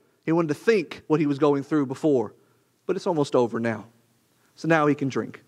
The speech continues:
To fulfill the prophecy, yes, but as a human, to take that little bit of reprieve. Which takes us to the next one. John nineteen thirty.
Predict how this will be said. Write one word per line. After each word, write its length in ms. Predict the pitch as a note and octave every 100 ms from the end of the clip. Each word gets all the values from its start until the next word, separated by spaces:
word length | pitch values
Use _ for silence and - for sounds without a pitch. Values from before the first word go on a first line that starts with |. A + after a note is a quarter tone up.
| _ _ _ -
To 100 | F#3
fulfill 220 | F3+ A3
the 60 | A#3+
prophecy, 400 | G#3 G3 F3+ F#3+
yes, 280 | D3+ A2+
but 120 | - F3
as 100 | F3
a 40 |
human, 320 | E3+ C#3 A#2+ - _ _ _ _ _ _ _ _ _ _
to 60 | D3
take 220 | D3+ C3
that 160 | C3+ C3+
little 160 | C3
bit 220 | B2 A#2 - _ _ _ _ _ _ _ -
of 140 | B2
reprieve. 500 | A#2+ A#2+ A2 G#2 - _ _ _ _ _ _ _ _ _ _ _ _ _ _ _ _ _ _ _ -
Which 160 | C#3+
takes 160 | - C3+
us 100 | C#3
to 80 | -
the 80 | C#3+
next 260 | A#2+ -
one. 180 | A#2 A2 _ _ _ _ - - -
John 200 | C#3+ D3+
nineteen 400 | D3 D3 C#3 C#3+
thirty. 380 | C#3+ B2+ A2+ A#2+